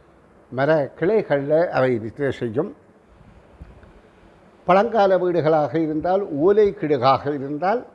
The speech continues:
இந்த ஊ-, ஆ, கோழிகள் ஏறி கூரையிலும் இருக்கக்கூடிய, அதாவது நித்திரை செய்வது வழக்கம்.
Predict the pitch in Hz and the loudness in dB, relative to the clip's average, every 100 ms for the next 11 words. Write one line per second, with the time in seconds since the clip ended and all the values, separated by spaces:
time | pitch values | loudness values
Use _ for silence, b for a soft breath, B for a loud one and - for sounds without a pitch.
0 | - 131 165 147 156 160 160 - _ _ | -14 -6 -4 -4 -4 -6 -6 -10 _ _
1 | _ _ _ - 135 139 131 131 135 131 | _ _ _ -2 2 4 4 2 0 2
2 | 190 175 135 143 131 143 226 165 127 - | 2 2 0 0 -2 -2 -4 -4 -6 -6
3 | 240 240 185 151 180 220 - _ _ _ | -2 0 0 0 -4 -8 -16 _ _ _
4 | _ _ _ _ _ _ _ 143 143 143 | _ _ _ _ _ _ _ -6 -2 -2
5 | - 135 127 131 135 139 139 131 147 135 | -2 -2 2 2 2 0 -4 -6 -4 -4
6 | 117 127 113 117 113 120 - 180 | -4 -6 -6 -6 -6 -8 -6 -8